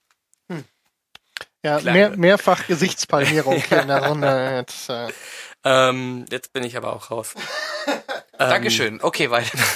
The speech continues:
Speaker 3: <laughs> Aber ich bin
Speaker 2: Ich
Speaker 3: inter-
Speaker 2: kann empfehlen.
Speaker 3: ich find, ich find es interessant, dass du einen deutschen Film so
Speaker 2: Absolut. Nicht, wie gesagt, ich bin wirklich absoluter
Speaker 3: Ja,
Speaker 2: Fan von
Speaker 3: scheinbar.
Speaker 2: deutschen Dramen. Es gibt da wirklich ein
Speaker 3: Läuft
Speaker 2: paar, die
Speaker 3: der
Speaker 2: ich
Speaker 3: noch?
Speaker 2: empfehlen kann. Ich glaub, er läuft inzwischen nicht mehr.
Speaker 3: Okay, dann
Speaker 2: Aber
Speaker 3: muss
Speaker 2: ich kann
Speaker 3: ich
Speaker 2: ihn
Speaker 3: warten.
Speaker 2: wirklich, wirklich, wirklich
Speaker 3: Hast du ihn abgefilmt?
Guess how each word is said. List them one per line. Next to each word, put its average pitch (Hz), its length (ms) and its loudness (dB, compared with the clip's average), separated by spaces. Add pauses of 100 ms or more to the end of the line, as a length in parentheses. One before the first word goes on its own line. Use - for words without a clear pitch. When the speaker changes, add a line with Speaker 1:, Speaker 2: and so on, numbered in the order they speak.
(280)
Speaker 3:
<laughs> - 400 -18
Aber 170 220 2
ich 170 100 -2
bin 190 140 -6
Speaker 2:
Ich 170 100 -4
Speaker 3:
inter- - 100 -2
Speaker 2:
kann 147 140 2
empfehlen. 120 380 -6
Speaker 3:
ich - 120 -12
find, - 300 -12
ich - 140 -16
find 156 240 -12
es 135 100 -12
interessant, 127 540 -6
dass - 160 -10
du 170 200 -12 (300)
einen 156 160 -14
deutschen 156 320 -8
Film 226 260 -12
so 120 320 -12
Speaker 2:
Absolut. - 560 -2
Nicht, 175 220 -6
wie 190 80 -4
gesagt, 180 240 0
ich 143 80 -8
bin 156 160 2
wirklich 147 340 -2
absoluter 160 360 0
Speaker 3:
Ja, 175 80 -2
Speaker 2:
Fan 160 160 0
von 160 100 0
Speaker 3:
scheinbar. 147 140 2
Speaker 2:
deutschen 147 180 -4
Dramen. 139 340 -2
Es - 120 -10
gibt - 160 -4
da 139 80 0
wirklich 151 140 -4
ein - 20 0
Speaker 3:
Läuft 147 100 6
Speaker 2:
paar, 147 80 4
die 170 60 0
Speaker 3:
der 208 60 4
Speaker 2:
ich 214 60 -2
Speaker 3:
noch? 254 100 0
Speaker 2:
empfehlen 151 180 -4
kann. 160 180 -2
Ich - 140 -14
glaub, 156 260 0
er 202 80 0
läuft 185 200 -2
inzwischen 160 380 -6
nicht 170 280 -4
mehr. 220 200 2 (220)
Speaker 3:
Okay, - 220 -10
dann 92 100 -16
Speaker 2:
Aber - 60 0
Speaker 3:
muss 147 80 0
Speaker 2:
ich - 60 -6
kann 160 100 4
Speaker 3:
ich 156 60 4
Speaker 2:
ihn 143 40 0
Speaker 3:
warten. 127 100 -6
Speaker 2:
wirklich, 202 560 -2
wirklich, 165 540 0
wirklich 160 720 -4
Speaker 3:
Hast 131 220 -4
du - 20 -12
ihn - 40 0
abgefilmt? 110 580 -6